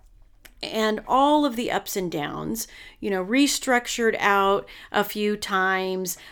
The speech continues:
I got a demotion at one point. We won't go there, retail, that's enough said. But every time that happened, I looked at it as,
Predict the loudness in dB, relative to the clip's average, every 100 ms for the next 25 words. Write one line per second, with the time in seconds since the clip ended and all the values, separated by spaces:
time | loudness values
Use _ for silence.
0 | -8 -4 2 4 4 4 4 4 4 4
1 | 4 0 0 2 0 0 0 2 0 -2
2 | 0 2 2 -2 -6 -18 -20 -20 -20 _
3 | _ _ _ 0 8 8 8 10 12 12
4 | 10 10 10 8 4 0 2 2 4 4
5 | 6 4 2 -6 -10 -8 -10 -12 -2 2
6 | 2 2 2 6 6 4 -6 -18 -18 -18
7 | 2 6 6 6 4 4 6 4 4 -2
8 | 2 2 4 2 2 -2 -4 0 0 0
9 | -2 -2 -2 -4 -12 _ _ -20 -20 -20
10 | -2 4 6 6 2 -4 -18 -20 -12 -6
11 | 2 4 4 2 4 4 2 -2 0 2
12 | 4 2 0 -6